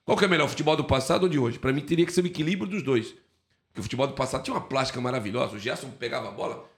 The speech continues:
na Copa de setenta, metia a mão aqui na cintura e dava aquele lançamento de quarenta metros. Hoje, na hora que ele meteu a mão na cintura, o volante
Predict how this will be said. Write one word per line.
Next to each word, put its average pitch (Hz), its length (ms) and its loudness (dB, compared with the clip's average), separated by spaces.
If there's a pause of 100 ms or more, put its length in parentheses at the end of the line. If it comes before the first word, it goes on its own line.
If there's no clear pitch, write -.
na - 80 -10
Copa 139 260 -6
de 139 60 -10
setenta, 127 380 -8
metia 123 300 -8
a - 20 -6
mão 131 140 -10
aqui 131 140 -12
na 127 80 -10
cintura 139 600 -8 (400)
e 131 80 -6
dava 135 200 0
aquele 139 200 -6
lançamento 131 400 -2
de 104 80 -4
quarenta 120 420 -2
metros. 113 260 -4
Hoje, 175 300 -2
na - 60 2
hora 120 80 0
que 214 80 -2
ele 226 60 -2
meteu 220 240 2
a - 20 -2
mão 226 100 0
na 220 60 -2
cintura, 220 300 -4
o - 40 -12
volante - 420 -4